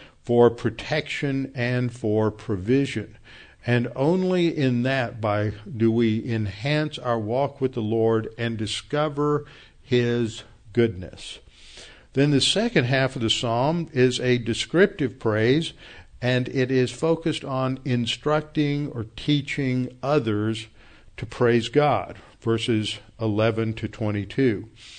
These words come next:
It's two divisions. In the first section, which is only the first two verses, eleven and twelve, David calls upon others to learn about God. He's developing that theme introduced in verse eight, to taste and see that the Lord is good.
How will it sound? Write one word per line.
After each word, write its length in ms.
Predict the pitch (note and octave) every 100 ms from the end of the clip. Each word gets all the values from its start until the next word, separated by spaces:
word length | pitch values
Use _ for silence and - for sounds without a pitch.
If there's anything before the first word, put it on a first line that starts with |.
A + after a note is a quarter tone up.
| - - -
It's 200 | G#2 -
two 200 | - C3+
divisions. 720 | A#2+ G#2 C3 B2+ F3 G3+ F#3
In 220 | B2+ A2+
the 160 | A2 A2
first 560 | G#2+ B2 C3+ - - -
section, 640 | B2+ A#2+ - D#3+ C#3+ G#2+
which 220 | A#2 A2
is 100 | G2+
only 220 | A2+ A2
the 120 | G2+
first 320 | G2 A#2 G#2+ -
two 140 | G#2+
verses, 460 | F#2+ A#2+ B2 C3+ A#2+
eleven 380 | G2+ G#2+ G#2
and 100 | G2+
twelve, 460 | - C#3+ D3 C#3+ C#3 - - - -
David 360 | C3 D3+ D3 C#3
calls 340 | C#3+ C#3 C3
upon 400 | C3+ - C3+ B2
others 460 | - D3+ C#3 B2+ -
to 160 | -
learn 400 | A#2+ A2+ B2+ G3+
about 320 | G3 C3+ B2 A2+
God. 400 | D3+ D#3 G#2 -
He's 260 | C#3 C#3
developing 720 | A2+ B2 A2 C#3+ F3 F3 D#3 C3+
that 280 | B2 A2+ -
theme 260 | C#3 C#3
introduced 540 | C3+ C3 A#2 B2 B2 B2
in 140 | G#2
verse 240 | A2 G2+
eight, 260 | C#3 C#3+ D3
to 100 | -
taste 520 | - - B2 C3 -
and 160 | A#2+ A2
see 300 | - B2 B2
that 180 | A2+ A2+
the 80 | A2
Lord 260 | A2 A2
is 140 | G#2 F#2+
good. 400 | A#2+ D3+ F#3+